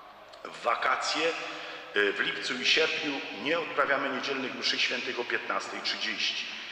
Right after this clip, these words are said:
Kancelaria parafialna będzie czynna tylko w środy po mszy świętej. Zachęcamy wszystkich do czytania prasy katolickiej.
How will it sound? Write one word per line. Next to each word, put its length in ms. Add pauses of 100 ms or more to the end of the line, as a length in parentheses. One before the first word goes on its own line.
(260)
Kancelaria 600
parafialna 640
będzie 340
czynna 400
tylko 340
w 80
środy 400 (1040)
po 120
mszy 320
świętej. 580 (1300)
Zachęcamy 680
wszystkich 460
do 100
czytania 460
prasy 380
katolickiej. 680